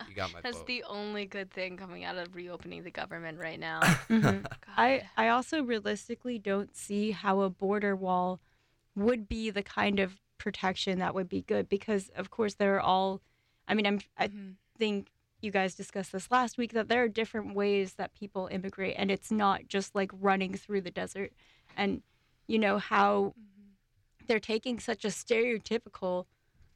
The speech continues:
Speaker 3: like, um, <laughs> portrayal of, like,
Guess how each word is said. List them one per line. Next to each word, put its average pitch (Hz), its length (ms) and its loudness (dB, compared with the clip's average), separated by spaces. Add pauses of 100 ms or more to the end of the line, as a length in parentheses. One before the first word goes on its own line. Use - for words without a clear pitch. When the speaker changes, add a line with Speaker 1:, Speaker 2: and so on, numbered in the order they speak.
Speaker 3:
like, 185 280 0 (400)
um, 185 340 2 (160)
<laughs> - 160 -20
portrayal 202 800 0
of, 175 200 0
like, 175 220 0